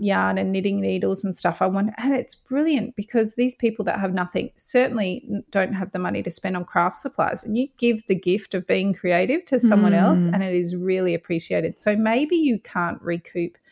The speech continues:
Speaker 1: the money you spent, but you can get a really lovely, warm, fuzzy feeling out of passing it on to someone that needs it. And I'm sure there
Speaker 2: Mm.
Speaker 1: are plenty of charities, um, and groups out there, even,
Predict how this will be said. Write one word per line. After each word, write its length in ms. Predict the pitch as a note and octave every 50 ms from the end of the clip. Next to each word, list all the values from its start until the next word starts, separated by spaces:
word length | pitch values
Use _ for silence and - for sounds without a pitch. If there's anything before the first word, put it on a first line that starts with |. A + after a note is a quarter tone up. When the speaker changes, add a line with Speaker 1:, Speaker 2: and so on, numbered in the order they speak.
| _ _ _ _ _ _
Speaker 1:
the 80 | G3
money 300 | F#3+ F#3 F3 F3 F3 F3+ F#3
you 140 | G3 A3+
spent, 400 | A#3 - - - A#3 C#4 D#4 -
but 100 | - -
you 80 | - G3
can 140 | - - F#3
get 120 | F3+ E3+ -
a 40 |
really 500 | F3 E3+ F3 F3 E3+ F3 E3 D#3+ F3+ G#3+ A#3+ -
lovely, 460 | E3 E3+ E3 E3 E3 - E3+ E3+ E3
warm, 320 | E3 E3 E3+ E3+ F3 F3
fuzzy 320 | - - F3+ E3+ E3+ E3+ E3
feeling 480 | - - E3+ E3 E3+ G3+ C4 E4 D4+ -
out 200 | F#3 F3 E3 E3+
of 280 | D#3+ D#3 E3 - - _ _ _
passing 400 | - - E3+ E3+ E3 - F3+ F3
it 100 | E3+ D#3+
on 260 | D#3 E3+ G#3 D#4 F4+ -
to 120 | - C#4
someone 320 | B3 - - F#3 F3 F3
that 140 | D#3+ - -
needs 260 | E3+ E3 E3+ G3+ -
it. 100 | C#4+ - - -
And 100 | G#3 A3
I'm 160 | A#3+ C#4+ D#4
sure 280 | - - - F#3 F3
there 160 | E3 E3 D#3+ E3
Speaker 2:
Mm. 20 |
Speaker 1:
are 40 | D3+ -
plenty 220 | F3+ F3 F3 F3
of 120 | F3+ -
charities, 680 | - - - D#3+ D#3+ D#3+ D#3+ E3 E3+ E3+ F3 F3+ - - - _ _ _ - - _ _ _ _ -
um, 300 | - F3 F3 E3+ F3 - -
and 180 | - F#3+ F#3 F3
groups 320 | - F3+ F3+ F3 - -
out 160 | F3 - -
there, 320 | - F3+ F3 F3 F3 F3 -
even, 520 | - G#3 G#3 G3+ F#3 E3+ F3 E3+ F3 G#3+